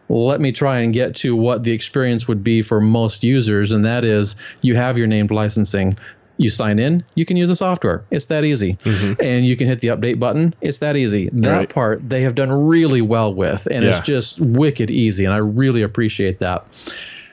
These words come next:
Speaker 1: However, I don't know that this is gonna do any good for me because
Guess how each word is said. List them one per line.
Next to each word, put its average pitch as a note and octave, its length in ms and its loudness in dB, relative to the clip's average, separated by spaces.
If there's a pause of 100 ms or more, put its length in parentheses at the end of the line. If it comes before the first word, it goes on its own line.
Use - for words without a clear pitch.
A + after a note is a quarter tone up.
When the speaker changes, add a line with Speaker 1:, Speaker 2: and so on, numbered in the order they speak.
(140)
Speaker 1:
However, D#3 800 0 (640)
I C3+ 120 -4
don't D3 360 0
know C#3 280 2
that B2 180 0
this C3+ 180 -2
is A2+ 140 0
gonna A#2+ 240 0
do A#2+ 260 2
any A#2+ 160 2
good C3 280 0
for A#2 160 0
me A2 180 2
because G#2+ 800 0